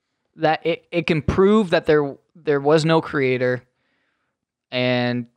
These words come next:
it was the big boom, whatever. Like, and it's, you can travel through the universe using fucking photons,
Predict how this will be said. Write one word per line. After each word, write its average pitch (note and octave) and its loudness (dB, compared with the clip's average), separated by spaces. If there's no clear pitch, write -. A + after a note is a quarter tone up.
it C#3 2
was C3+ 2
the C3+ -2
big C#3+ 0
boom, B2+ 2
whatever. B2 -4
Like, A#2+ -8
and C#3 -4
it's, C3 -8
you C#3+ -4
can C3+ -4
travel D3 -2
through D3+ 4
the C#3+ 4
universe B2+ 0
using B2+ -8
fucking B2 -4
photons, A2+ -4